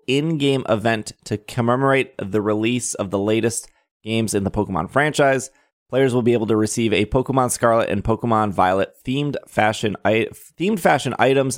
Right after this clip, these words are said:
stickers, and Unite snapshots, and more. Starting January first, those playing the Nintendo Switch version of Pokemon Unite that have save data from Pokemon Scarlet and Violet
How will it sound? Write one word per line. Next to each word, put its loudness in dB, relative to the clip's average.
stickers, -2
and 0
Unite 0
snapshots, -2
and -4
more. 2
Starting 0
January 2
first, -2
those 4
playing 0
the -2
Nintendo -2
Switch 2
version 2
of 0
Pokemon 0
Unite -2
that -4
have 0
save 2
data 2
from -4
Pokemon -2
Scarlet 0
and -4
Violet 0